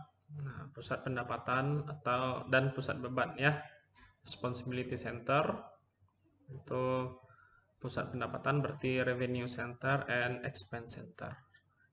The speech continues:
Nah, di dalam perusahaan itu ada empat pusat pertanggungjawaban. Ada empat pusat, pusat pertanggungjawaban.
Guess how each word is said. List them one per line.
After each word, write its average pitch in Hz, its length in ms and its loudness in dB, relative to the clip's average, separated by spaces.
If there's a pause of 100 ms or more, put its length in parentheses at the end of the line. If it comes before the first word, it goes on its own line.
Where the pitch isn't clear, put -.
(140)
Nah, - 160 -10 (640)
di 131 80 -6
dalam 123 720 8 (1300)
perusahaan 135 960 4 (240)
itu 147 240 6
ada 135 640 8
empat - 640 4
pusat - 320 -2
pertanggungjawaban. 113 1040 2 (600)
Ada 117 320 2
empat - 240 -2
pusat, - 240 -4 (160)
pusat - 320 0
pertanggungjawaban. 117 1040 2